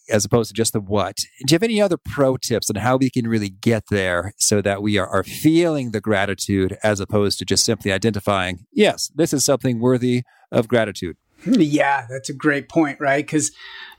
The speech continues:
Speaker 2: if we, if we force it, it doesn't have the impact that it, that it could, right? Like, we can't force love. You can't make yourself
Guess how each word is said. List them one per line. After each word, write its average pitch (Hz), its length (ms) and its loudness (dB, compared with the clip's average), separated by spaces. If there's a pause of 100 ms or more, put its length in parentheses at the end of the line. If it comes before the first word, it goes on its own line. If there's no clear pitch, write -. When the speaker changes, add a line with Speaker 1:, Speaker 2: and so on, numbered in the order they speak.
(120)
Speaker 2:
if 147 200 0
we, 156 500 2
if 151 180 0
we 147 120 2
force 160 480 2
it, 196 240 0
it 160 100 0
doesn't 175 240 2
have 170 220 0
the 156 100 2
impact 135 440 0
that 127 180 2
it, - 160 -6
that 127 200 2
it 117 140 -4
could, 120 380 0
right? 131 280 0
Like, 131 280 -2 (260)
we 180 80 4
can't 196 260 -2
force 170 380 0
love. 151 480 0
You 139 640 0 (420)
can't 170 460 2 (340)
make 160 360 2
yourself 143 680 0